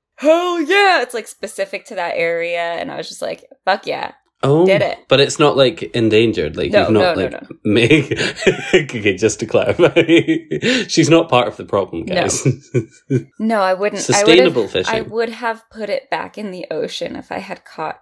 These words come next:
Speaker 1: something endangered. And I'm sure, like, the people who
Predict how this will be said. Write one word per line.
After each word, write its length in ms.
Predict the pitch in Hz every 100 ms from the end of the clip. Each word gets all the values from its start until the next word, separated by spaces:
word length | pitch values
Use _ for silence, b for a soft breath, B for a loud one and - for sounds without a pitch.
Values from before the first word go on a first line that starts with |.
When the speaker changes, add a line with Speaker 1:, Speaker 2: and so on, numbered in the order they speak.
| _
Speaker 1:
something 420 | 190 170 165 156 -
endangered. 720 | 175 175 - - - - 175
And 100 | -
I'm 80 | 190
sure, 460 | - - 185 175 - b b
like, 180 | 185 185
the 60 |
people 440 | 185 208 185 180 180
who 440 | 196 165 160 -